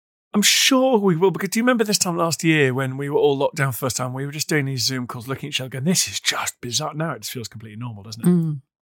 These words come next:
Speaker 1: Our ability to respond as humans is so extraordinary. There you go. There's a little segue. That's part of what we're talking about today, <laughs> Alice.
Speaker 2: Very
Speaker 1: So,
Speaker 2: elegant.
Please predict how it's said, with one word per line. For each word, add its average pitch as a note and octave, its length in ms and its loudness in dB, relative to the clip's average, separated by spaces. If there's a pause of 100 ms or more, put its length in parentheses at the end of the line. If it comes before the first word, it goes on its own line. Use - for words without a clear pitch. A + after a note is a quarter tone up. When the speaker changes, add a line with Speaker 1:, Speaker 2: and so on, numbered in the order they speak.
(140)
Speaker 1:
Our B2 140 -2
ability C3+ 340 -4
to G#2 100 -12
respond A2+ 440 -4
as G#2+ 100 -8
humans G#2+ 380 -8
is G#2 80 -2
so A2 140 0
extraordinary. G#2+ 760 -10
There A3 100 0
you A#3+ 80 -2
go. G#2+ 160 -8
There's D3 220 -6
a A2+ 40 -10
little G#2+ 200 -12
segue. A2+ 420 -4
That's C3 200 10
part G#3+ 120 6
of F3+ 60 10
what C#3 120 0
we're E3+ 60 0
talking D3 120 0
about C3 220 -2
today, G2 380 -12
<laughs> F#2+ 40 -10
Alice. G2+ 280 -10
Speaker 2:
Very C#3+ 160 4
Speaker 1:
So, C3 100 -4
Speaker 2:
elegant. D3 600 2